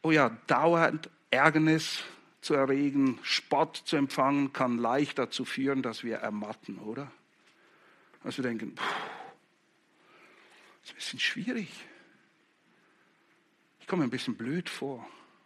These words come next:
Das, das, das geht mir langsam ein bisschen nahe, die ganze Geschichte. Paulus kennt das. Er schreibt nämlich am Anfang und Ende dieses Kapitels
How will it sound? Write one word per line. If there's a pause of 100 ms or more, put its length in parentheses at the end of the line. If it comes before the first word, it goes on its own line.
(1500)
Das,
das, (180)
das
geht
mir
langsam
ein
bisschen
nahe,
die
ganze
Geschichte. (1600)
Paulus
kennt
das. (1300)
Er
schreibt
nämlich
am
Anfang
und
Ende
dieses
Kapitels